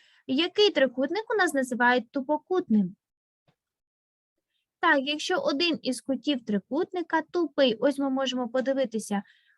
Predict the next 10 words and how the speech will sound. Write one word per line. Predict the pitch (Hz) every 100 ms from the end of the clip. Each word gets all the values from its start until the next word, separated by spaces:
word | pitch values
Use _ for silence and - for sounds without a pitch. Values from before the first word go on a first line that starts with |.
| _
е, | - 214 214
трикутничок | 220 285 277 302 262 247 254 247 - 277
Ф | 269 240
Д | 226 262 -
А. | 269 269 202 196 _ _ _ _ _ _ _ _ _ _
Це | - 214 202 220
в |
нас | 294 494 - - _ _ _ _ _ _ _
тупокутний | 277 247 233 208 - 240 359 359 370 359 339
трикутничок. | - 370 403 - 269 240 202 185 - -